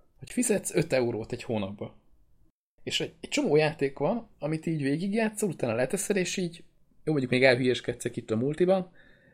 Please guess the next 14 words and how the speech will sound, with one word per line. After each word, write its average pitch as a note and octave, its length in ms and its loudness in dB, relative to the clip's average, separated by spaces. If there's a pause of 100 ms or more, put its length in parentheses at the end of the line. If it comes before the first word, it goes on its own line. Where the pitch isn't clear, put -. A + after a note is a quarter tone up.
(120)
de E3 180 -2
hogy F#3+ 140 2
utána F#3 240 2
többet F3+ 280 0
nem C#3 120 2
játszol A2 440 0
vele. A2 180 0
Tehát - 180 -4
mondjuk D#3+ 220 -2
egy-két E3 360 2
hónapig B2 360 -2
el B2+ 160 2
vagy D#3+ 160 -2
vele, F#3+ 320 -2